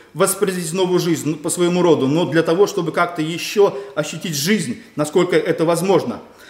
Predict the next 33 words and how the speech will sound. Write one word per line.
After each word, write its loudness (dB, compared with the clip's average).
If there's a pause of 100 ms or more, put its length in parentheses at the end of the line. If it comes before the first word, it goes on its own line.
(120)
И -4
в 4
этой 4
борьбе 2
и -6
страхе -2
они 2 (320)
производят 0
новую 2
жизнь, -4 (1300)
но -2
при -2
этом 4
они 0
все -2
равно, 2
э, -2
заканчивают -2
смертью. 0 (720)
И -2
вот 0
этот -2
круговорот, 2 (440)
как -6
бы, -8
скажем, -6
в -18
природе, 4
длящийся 0
смерть, -4
рождение, -2
смерть, -4
рождение, 0